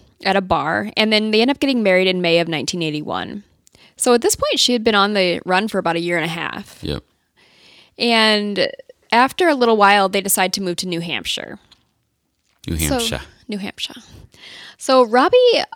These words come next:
Speaker 1: often spoke fondly of her identical twin sister, Terry,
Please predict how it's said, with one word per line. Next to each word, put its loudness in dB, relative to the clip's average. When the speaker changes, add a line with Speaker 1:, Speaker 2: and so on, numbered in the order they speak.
Speaker 1:
often 0
spoke -2
fondly -4
of -4
her -6
identical -4
twin -8
sister, -6
Terry, -4